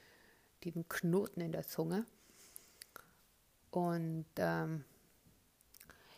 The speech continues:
ja gut, das wäre geklärt. Also dann legen wir mal hier los. Ich bin,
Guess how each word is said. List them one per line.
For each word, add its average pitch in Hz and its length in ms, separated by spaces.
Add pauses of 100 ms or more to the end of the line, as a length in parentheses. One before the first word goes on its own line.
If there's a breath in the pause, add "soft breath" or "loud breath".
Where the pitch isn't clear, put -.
(120 soft breath)
ja 262 120
gut, 175 300 (160)
das - 220
wäre 175 240
geklärt. 185 760
Also 180 480 (880 soft breath)
dann 165 440 (840 loud breath)
legen 170 360
wir 220 100
mal 277 200
hier 294 160
los. 165 520 (540 loud breath)
Ich 294 360 (180)
bin, 185 420